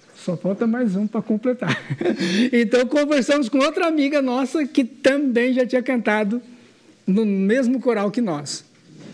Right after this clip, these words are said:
E nós já lembrávamos as músicas, as quatro vozes de várias músicas. E nos reunimos e formou o primeiro quarteto do Grupo Preceitos. É a partir daquilo ali, queridos, começamos esse ministério que já está há doze anos funcionando,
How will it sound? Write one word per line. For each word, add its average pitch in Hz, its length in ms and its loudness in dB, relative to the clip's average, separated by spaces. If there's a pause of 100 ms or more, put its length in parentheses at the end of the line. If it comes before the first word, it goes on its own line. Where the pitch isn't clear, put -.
(140)
E 175 80 0
nós 196 240 2
já 214 100 2
lembrávamos 208 760 0
as 190 240 -2
músicas, 202 460 0
as - 20 -14
quatro 220 300 -2
vozes 196 240 0
de 175 80 -2
várias 214 300 0
músicas. 156 480 -8 (440)
E 165 100 0
nos 190 180 0
reunimos 196 480 0
e 196 60 0
formou 190 340 -2
o 180 40 -6
primeiro 180 380 -2
quarteto 175 480 -2
do 160 100 -2
Grupo 147 220 -6
Preceitos. 139 540 -8 (2000)
É 165 100 -2
a 175 100 -2
partir 170 340 -2
daquilo 196 420 -2
ali, 170 220 -2
queridos, 143 520 -10 (580)
começamos 175 460 -2
esse 175 180 -4
ministério 170 480 -2
que 165 100 -4
já 165 100 0
está 175 380 -6
há 160 100 -4
doze 165 300 -2
anos 151 260 -6
funcionando, 156 520 -6